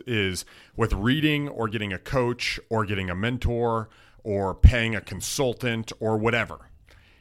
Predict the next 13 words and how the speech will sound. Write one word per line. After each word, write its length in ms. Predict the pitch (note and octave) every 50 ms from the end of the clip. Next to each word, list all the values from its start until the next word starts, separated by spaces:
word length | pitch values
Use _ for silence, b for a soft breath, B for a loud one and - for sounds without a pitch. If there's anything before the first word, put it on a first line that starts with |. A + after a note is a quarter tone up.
| b b -
it 160 | D3+ D#3 D#3+
allows 580 | F3 D#3+ C#3+ C#3 C#3 D3 D#3+ E3+ E3+ D3+ A2 G#2+
you 500 | G#2+ G#2+ G#2+ G2 F#2 F2+ E2+ F2 F#2 G2 - - _ _ _ _ b b b b b b b
to, 160 | - C#3 C3
instead 360 | A#2+ A2 - - - D3 D3+ E3+
of 80 | D#3
learning 400 | C3 B2+ C3 C3 C3 B2+ B2+ A#2+
by 140 | G#2+ A#2 A2+
experience, 1080 | A2 - - - - - - C3+ C3+ A#2+ G#2+ F#2 E2 D#2 F2 - - - - - - - _ _ _ _ _ _ _ _ -
which 280 | G#2 A2 - - -
takes 300 | - B2+ B2+ A#2 - - -
the 100 | A#2+ G#2+
longest, 800 | G2 F#2+ G2+ G#2+ A2 G#2+ F#2+ F#2 D2 - - - - - -